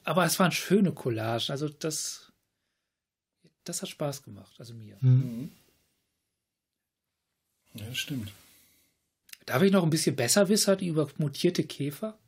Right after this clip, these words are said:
Speaker 3: Ja, ja.
Speaker 2: Oh ja.
Speaker 1: Wir, wir haben hier seit ein paar Jahrzehnten in Europa, also so am Rand, äh, in Europa so ein Versuchslabor, was passiert mit starker Strahlung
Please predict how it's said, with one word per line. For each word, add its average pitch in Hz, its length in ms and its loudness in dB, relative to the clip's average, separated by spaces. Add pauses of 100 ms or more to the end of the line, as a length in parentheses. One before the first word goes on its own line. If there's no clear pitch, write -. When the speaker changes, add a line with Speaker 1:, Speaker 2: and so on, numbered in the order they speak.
(100)
Speaker 3:
Ja, 165 180 6
ja. 165 180 4
Speaker 2:
Oh 165 120 4
ja. 139 400 2
Speaker 1:
Wir, 113 120 -2
wir 151 180 4
haben 190 140 6
hier 190 120 6
seit 170 180 4
ein 151 60 0
paar 151 180 4
Jahrzehnten 190 760 4
in 180 360 0
Europa, 180 840 -2 (1000)
also 143 220 -2
so 151 40 4
am 143 100 0
Rand, 156 360 0
äh, 190 540 -4
in 180 100 2
Europa 165 400 4
so 160 80 2
ein 156 60 2
Versuchslabor, 160 1700 2
was 165 160 2
passiert - 760 0 (160)
mit 165 160 -10
starker 151 380 -2
Strahlung 156 680 0